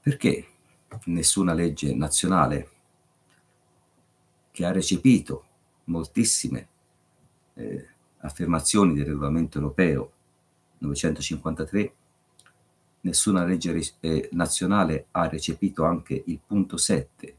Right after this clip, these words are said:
quindi ha dato la possibilità a chi è resistente geneticamente al virus di rimanere libero.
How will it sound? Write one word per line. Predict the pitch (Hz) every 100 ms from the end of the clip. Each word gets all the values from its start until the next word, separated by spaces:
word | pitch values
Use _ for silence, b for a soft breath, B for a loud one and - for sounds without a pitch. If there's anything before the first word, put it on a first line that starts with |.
| _
quindi | 87 85 76 - _ -
ha | 82
dato | 82 90 - - - _
la | -
possibilità | - 69 - 73 76 - 85 67 b b b _ _
a | 78 -
chi | - 107 71 _ _ _ _ - _ _ _ _ _ _
è | 107 98 - _ _ _ _ _ _
resistente | 87 85 85 - 107 95 71 64 64 - _
geneticamente | - 71 71 73 - 78 82 90 67 - - - _ _ _
al | - 80
virus | 65 60 67 71 - 65 - _ _ _ _ _ _ _ _ _ _ _
di | 90 98 - _ _ _ _ _
rimanere | 87 85 76 71 71 - _ _ _ _ -
libero. | 87 - -